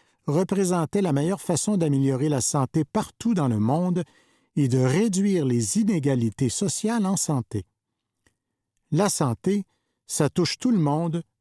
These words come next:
de près. C'est donc potentiellement le sujet le plus rassembleur auprès de la population et des gouvernements pour les motiver à agir. Plus que la simple défense de l'environnement.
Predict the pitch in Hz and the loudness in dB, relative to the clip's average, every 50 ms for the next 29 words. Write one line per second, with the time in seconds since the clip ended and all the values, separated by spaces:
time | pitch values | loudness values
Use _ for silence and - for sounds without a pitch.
0 | _ _ - 123 123 131 117 - - 123 110 117 101 - _ _ _ _ _ _ | _ _ -6 -2 0 0 0 0 -2 -2 -2 -2 -2 -6 _ _ _ _ _ _
1 | _ _ _ _ _ _ _ _ _ _ _ - - - 160 147 131 165 185 208 | _ _ _ _ _ _ _ _ _ _ _ -8 -4 0 0 2 2 2 0 0
2 | - - - 165 - - 151 135 - - 143 123 127 156 170 156 123 104 - - | 0 -2 -2 -2 0 0 0 0 2 0 0 2 2 0 0 0 -2 -2 -2 -2
3 | - 135 110 139 175 185 170 147 127 - - 123 120 107 117 165 175 - - 180 | -2 0 0 2 2 2 2 0 -2 -2 -2 -2 0 0 2 0 0 0 0 0
4 | 156 143 135 139 151 160 156 127 120 117 - - - 165 156 139 135 117 117 113 | 0 0 0 0 0 0 0 0 -2 -2 -4 -2 -2 0 2 2 2 2 0 0
5 | - - 208 - - 208 190 175 160 139 - - 165 156 135 120 107 110 113 110 | -2 -2 -4 -2 -2 0 0 0 0 0 -2 -2 -2 0 0 0 0 0 0 0
6 | 135 160 170 185 175 147 135 123 113 117 139 175 180 - _ _ _ _ _ _ | 0 0 0 0 0 0 0 0 0 0 0 -2 -4 -6 _ _ _ _ _ _
7 | _ _ _ - 147 135 131 131 127 135 165 170 - - - 143 127 131 165 202 | _ _ _ -2 0 2 2 2 2 2 0 0 0 -2 -2 0 0 2 0 0
8 | 208 - _ - 123 120 135 156 135 120 139 147 127 110 107 104 101 98 104 - | -2 -4 _ 0 0 2 2 2 0 0 0 0 0 0 -2 -4 -6 -8 -12 -14
9 | _ _ _ _ _ _ _ _ _ _ _ _ _ _ _ _ _ _ _ _ | _ _ _ _ _ _ _ _ _ _ _ _ _ _ _ _ _ _ _ _
10 | _ _ _ _ - 214 262 233 - - - - - 151 131 123 117 - - 185 | _ _ _ _ -2 0 0 2 0 -2 -4 -2 0 0 2 2 0 0 0 0
11 | 180 147 151 139 117 120 120 - - 196 214 208 196 139 123 123 117 135 156 170 | 0 0 0 0 0 0 0 0 0 0 0 0 0 0 0 0 0 0 0 0
12 | 147 175 202 170 165 151 151 160 180 151 | 0 0 0 0 0 0 0 0 -2 -2